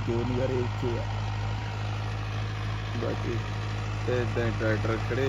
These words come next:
ਆ। ਹੁਣ ਆਪਾਂ ਉਹਦੇ ਵਿੱਚ ਤੁਸੀਂ ਵੀਡੀਓ ਸ਼ੁਰੂ ਤੋਂ ਦੇਖਣਾ ਕਿੱਦਾਂ ਇਹ ਪੈਲੀ ਆ।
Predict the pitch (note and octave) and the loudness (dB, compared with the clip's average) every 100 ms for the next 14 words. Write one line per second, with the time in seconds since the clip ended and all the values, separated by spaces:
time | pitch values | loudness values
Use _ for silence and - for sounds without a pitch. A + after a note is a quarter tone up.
0 | B2+ B2 G#2+ - - - - - G#1+ G#1+ | 2 2 0 -2 -2 -2 -2 -2 0 0
1 | G#1+ - - - - - - - - - | 0 -2 -2 -2 0 0 0 -2 -2 0
2 | G#2+ B2 D3 D3 C#3+ D3+ D#3 D#3 D3+ C#3 | 4 8 8 10 10 12 12 10 8 6
3 | D3+ D#3 D3 D3+ D#3+ C#3+ D#3 D#3 C#3+ D3 | 8 8 10 10 10 10 10 10 8 6
4 | D#3 D3 C3+ D3+ D#3 D3+ C3+ B2+ B2 | 6 6 8 8 10 10 10 8 6